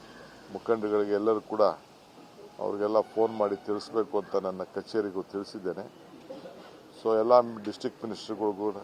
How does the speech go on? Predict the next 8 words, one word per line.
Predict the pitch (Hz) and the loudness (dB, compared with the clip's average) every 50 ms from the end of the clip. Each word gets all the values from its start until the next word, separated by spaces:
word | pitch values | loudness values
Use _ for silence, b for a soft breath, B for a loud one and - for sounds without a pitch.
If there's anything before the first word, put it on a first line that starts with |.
| - - - - | -16 -16 -10 -4
ಕೂಡ | 113 113 | 0 4
ಇನ್ವೈಟ್ | 110 101 101 95 101 104 107 98 - - 95 | 4 4 2 2 0 -2 -2 -2 -2 -4 -4
ಮಾಡ್ತಾ | 92 95 95 - 104 | -4 -4 -4 -4 -4
ಇದ್ದೇನೆ, | 92 80 85 87 87 110 - - - - - - - - - - - - - - - - - - - - - - - - | -4 -4 -6 -10 -10 -12 -14 -16 -20 -20 -20 -20 -20 -20 -20 -20 -20 -20 -20 -20 -20 -20 -20 -20 -20 -20 -20 -20 -8 -4
ಜನಪ್ರತಿನಿಧಿಗಳಿಗೂ | 107 117 131 131 - - 127 107 117 120 120 113 107 113 110 104 117 113 | 2 4 4 4 4 2 0 0 0 0 -2 -2 -2 -2 -4 -2 -4 -4
ಇನ್ವೈಟ್ | 107 98 101 107 104 - - 98 | -4 -2 -2 -2 -2 -2 -4 -4
ಮಾಡ್ತಾ | 101 92 85 85 90 | -4 -4 -4 -4 -6
ಇದ್ದೇವೆ. | 87 80 92 92 104 113 | -6 -6 -6 -10 -10 -12